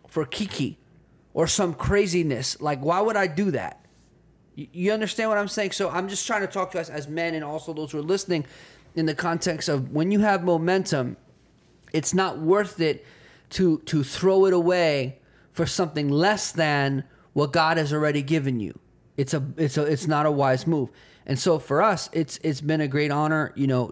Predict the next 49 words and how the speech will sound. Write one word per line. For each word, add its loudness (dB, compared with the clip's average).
to 0
have 0
you -2
guys 0
on, 0
um, 0
the 0
podcast. 0
And 0
I, 0
I 2
really 2
appreciate, 0
you 0
know, 2
you 2
sharing 0
your 2
expectations -4
and -2
your 0
experiences, -2
because -2
that's -2
sharing -2
a -2
part 0
of -2
your 0
life 0
and 0
your 0
heart. 0
And, 2
uh, 4
I 4
love 4
you 2
guys, 0
and 0
I, 0
I 2
hope 0
we'll 2
be 0
on 0
more 2
trips 0
together. 0